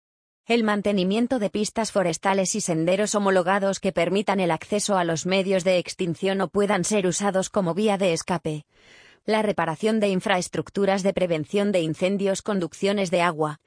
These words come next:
depósitos o puntos de vigilancia. La conservación de líneas de defensa, áreas cortafuegos, fajas auxiliares, etcétera. El desarrollo de actuaciones selvícolas de limpieza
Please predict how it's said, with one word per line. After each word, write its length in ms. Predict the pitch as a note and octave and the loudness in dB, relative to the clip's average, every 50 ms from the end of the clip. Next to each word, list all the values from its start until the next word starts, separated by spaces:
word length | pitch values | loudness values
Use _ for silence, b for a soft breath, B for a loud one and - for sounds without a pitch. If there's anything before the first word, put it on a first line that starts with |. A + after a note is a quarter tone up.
| B B B B B B B | B B B B B B B
depósitos 640 | G3+ F#3+ F#3+ - G#3 G#3+ F#3+ - G#3+ - A3+ G3 - | -2 -2 -2 0 0 -2 0 0 -2 -2 -2 -2 -2
o 80 | E3 | -4
puntos 380 | - - G3 G3+ G#3 A3+ A3 G3+ | -2 -2 -2 0 0 0 0 0
de 100 | F3+ F#3 | 0 0
vigilancia. 800 | F3 F3+ E3+ - F3+ E3 F3 G3+ G#3+ F#3+ - F3+ F3 E3 D3+ - B B B B B B B B B B | 0 0 -2 -2 -2 0 0 0 0 0 -2 -2 -2 -2 -4 -6 B B B B B B B B B B
La 200 | - A3 G#3 - | -2 -2 -2 0
conservación 720 | - G#3 G3 - F#3+ F3+ F3 E3+ D#3 - G#3 A3 A3+ A3+ | 0 -2 -2 0 -2 -2 -2 -4 -4 -2 -2 0 0 0
de 80 | G3+ G3 | 0 0
líneas 340 | F#3 G3 G#3 G3+ G3 G3 F3+ | 0 2 0 0 0 0 0
de 100 | G3 F#3+ | 0 -2
defensa, 480 | E3 D#3 - - F#3 G3 - G3 F3+ | -2 -2 -2 -2 -2 -2 0 0 0
áreas 300 | F#3 F#3 F#3 F3+ F3 F3 | 0 2 2 0 0 0
cortafuegos, 960 | - - G3+ F3+ - F#3 F3+ - G3+ G#3 G#3 F#3 F3+ F3 E3+ D#3+ - - - - B B B B B B B B B B B | 0 -2 -2 -2 -2 -4 -4 0 0 0 0 2 0 0 0 -2 -4 -8 -10 -14 B B B B B B B B B B B
fajas 480 | - - G#3+ A3 - - G3 F3+ - | -6 -4 -2 -2 -2 -2 -4 -2 -2
auxiliares, 920 | G3+ F#3+ E3+ - - - F#3+ F#3+ G3 F#3+ F#3+ F3+ F3+ E3+ E3 D#3+ - - _ _ _ | -2 -4 -4 -4 -6 -4 -2 0 0 0 2 2 0 -2 -2 -4 -8 -14 _ _ _
etcétera. 800 | - A3 G3+ - - - G3+ G#3 - G#3+ F#3+ F3 E3+ E3 D3+ _ _ _ | -2 -2 -2 -2 0 -2 0 0 0 -2 -2 -2 -4 -6 -8 _ _ _
El 200 | - - A3+ G#3 | -2 0 0 2
desarrollo 500 | F#3+ F#3+ - F3 D#3+ E3+ G#3 A#3 G3+ G#3+ | 2 0 -2 -2 -2 0 0 0 0 0
de 140 | F#3 G3 F3+ | 0 0 0
actuaciones 640 | E3+ - - G#3+ F#3 E3 - G3+ G3+ G3+ G3 F#3+ - | -2 -2 -2 -2 -2 0 0 0 0 0 0 0 -2
selvícolas 640 | - G#3 G3 G3 E3+ G#3 G3+ - G#3+ G#3+ G3 F#3+ F3+ | -2 -2 0 0 0 -2 -2 0 0 0 0 0 0
de 120 | - F#3+ | 0 0
limpieza 720 | F3+ D#3 E3 D#3+ - G#3+ G3+ G3 - - G#3+ F#3+ F3+ F3 | 0 0 -2 -2 -2 0 0 0 -2 -2 -2 -2 -2 -4